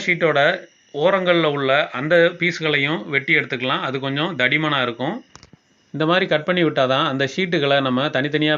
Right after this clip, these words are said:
பிரிச்சு எடுக்க முடியும். இப்போ அந்த ஷீட்டுகளை ஒவ்வொன்றா எடுத்தோம் அப்படின்னா, நல்லா சாஃப்டா ஒண்ணு போல வந்துரும். ஏன்னா நம்ம சூடுபடுத்தி இருக்கிறதுனால, இது ஒண்ணுக்கு ஒண்ணு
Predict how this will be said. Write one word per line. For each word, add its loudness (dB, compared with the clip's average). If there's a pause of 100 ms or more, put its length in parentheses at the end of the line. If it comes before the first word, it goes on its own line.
பிரிச்சு -4
எடுக்க -4
முடியும். -2 (640)
இப்போ -2
அந்த 2 (100)
ஷீட்டுகளை 2 (180)
ஒவ்வொன்றா 2
எடுத்தோம் 0
அப்படின்னா, -2
நல்லா 0 (240)
சாஃப்டா 0 (100)
ஒண்ணு -2
போல 0 (120)
வந்துரும். -4
ஏன்னா 0
நம்ம -2 (100)
சூடுபடுத்தி 0
இருக்கிறதுனால, -2 (480)
இது 0 (120)
ஒண்ணுக்கு 0
ஒண்ணு 0